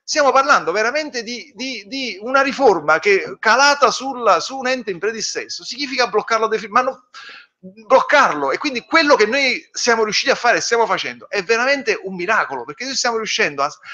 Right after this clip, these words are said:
a stressare i servizi, a efficientare le partecipate, a fare di tutto per poter garantire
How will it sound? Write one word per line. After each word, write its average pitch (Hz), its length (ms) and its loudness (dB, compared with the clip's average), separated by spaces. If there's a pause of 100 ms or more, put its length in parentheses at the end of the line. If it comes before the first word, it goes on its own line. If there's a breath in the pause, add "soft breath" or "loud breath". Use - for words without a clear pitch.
(140 loud breath)
a 180 100 4
stressare 226 540 2
i 196 40 2
servizi, 165 480 -4
a 135 60 2
efficientare 185 560 0
le 214 100 2
partecipate, 175 760 0 (380 loud breath)
a 185 120 4
fare 226 320 6
di 226 120 -6
tutto 285 360 0
per 214 240 0
poter 208 340 0
garantire 220 720 -2